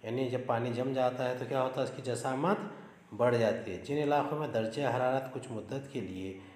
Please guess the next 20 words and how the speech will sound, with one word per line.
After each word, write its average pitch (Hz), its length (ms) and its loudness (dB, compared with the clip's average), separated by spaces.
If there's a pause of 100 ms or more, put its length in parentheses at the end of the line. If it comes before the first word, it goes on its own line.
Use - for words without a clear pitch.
(180)
कम 131 180 0
ज़्यादा 127 280 4
होते 113 260 0
रहता 101 280 -2
है। - 180 -8 (340)
अब 135 80 -4
देखिए 160 320 -2
ये 160 140 2
जो, 156 260 4 (520)
अ, 110 40 -2 (1080)
दर्जे 113 340 2
हरारत 139 440 4
का 139 100 2
कम 139 260 0
होना 127 380 0
या 123 140 2
ज़्यादा 110 360 0
होना, 98 540 -2 (320)
ये, 135 400 2 (500)
अ, 113 340 4